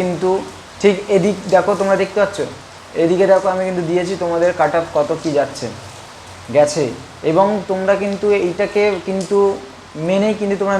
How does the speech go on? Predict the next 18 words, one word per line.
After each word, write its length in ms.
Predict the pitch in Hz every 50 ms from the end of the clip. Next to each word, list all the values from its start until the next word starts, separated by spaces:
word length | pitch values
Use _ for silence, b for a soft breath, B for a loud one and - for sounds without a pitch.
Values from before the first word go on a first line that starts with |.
| 180 180
মেন্সে 280 | 185 185 180 175 190 185 175
এক্সামটা 340 | 160 156 156 165 165 160 160 151
দেবে, 160 | 147 151 156 175 165 - - -
কারণ 160 | 156 151 156 160 165 160 156
মেন্সই 380 | 160 165 170 165 160 - 190 180
হচ্ছে 160 | 175 170 - - -
তোমার 200 | 185 170 165 160 156 139 -
ফাইনাল 300 | 156 143 147 151 156 160 160 160 156 - - - - 147
মেরিট 200 | 156 160 165 160 151 156
লিস্ট 220 | 160 160 156 - - - - - - - - - - - - - - - - -
প্যানেল 260 | - 131 151 170 165 160 165
বেরোবে, 260 | 170 165 170 165 190 190 170
এবং 120 | 165 170 170 175 160 - -
তার 140 | 156 143 147 143
দ্বারাই 220 | 160 160 165 170 165 170 165
কিন্তু 160 | 165 160 151 160
তুমি 180 | 160 160 165 175 202 262 - - - - - - -
পিএসসি 320 | - 160 165 160 160 -